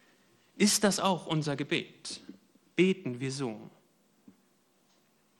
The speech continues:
Wir predigen Jesus nicht als jemanden, der die Wünsche der Menschen von den Lippen am-, abliest, sondern als denjenigen, der uns sagt, was unser größtes Problem ist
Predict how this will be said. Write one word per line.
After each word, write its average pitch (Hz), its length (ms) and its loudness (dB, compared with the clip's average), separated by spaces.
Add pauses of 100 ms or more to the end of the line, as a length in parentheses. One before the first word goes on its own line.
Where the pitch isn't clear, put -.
(1500)
Wir 214 340 4
predigen 214 560 2
Jesus 190 480 4
nicht 202 380 6
als 175 220 6
jemanden, 190 500 6
der 156 140 6
die 156 180 0
Wünsche 240 420 6
der 156 240 2
Menschen 185 480 6
von 190 160 0
den 160 140 6
Lippen 180 340 2
am-, 143 340 2
abliest, 139 640 2 (460)
sondern 147 260 2
als 127 240 -2
denjenigen, 202 640 4
der 127 200 0
uns 123 160 -4
sagt, 127 360 8
was 139 120 -6
unser 123 200 -4
größtes 120 500 -6
Problem 117 540 -4
ist - 380 -18